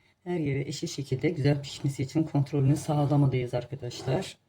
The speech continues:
Ama gerçekten sonuçta lezzete değiyor. Ben bu işi severek yapıyorum, sabırla yapıyorum. Yemek işi, sabır işi, severek yapılır.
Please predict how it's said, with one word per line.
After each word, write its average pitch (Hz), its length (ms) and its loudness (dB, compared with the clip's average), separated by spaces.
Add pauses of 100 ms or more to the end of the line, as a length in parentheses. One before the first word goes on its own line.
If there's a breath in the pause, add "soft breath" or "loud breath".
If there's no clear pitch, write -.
(1080)
Ama 165 240 0
gerçekten 160 800 -2
sonuçta 151 720 0 (100)
lezzete 147 440 0
değiyor. 143 420 4 (560 soft breath)
Ben 160 160 2
bu 160 80 -2
işi 143 340 -4 (460)
severek 143 460 -2
yapıyorum, 127 380 -2
sabırla 139 460 2
yapıyorum. 120 500 0 (1000 loud breath)
Yemek 156 300 0
işi, 151 280 0 (560 loud breath)
sabır 147 300 -2
işi, 135 420 0 (520)
severek 147 540 2
yapılır. - 540 -2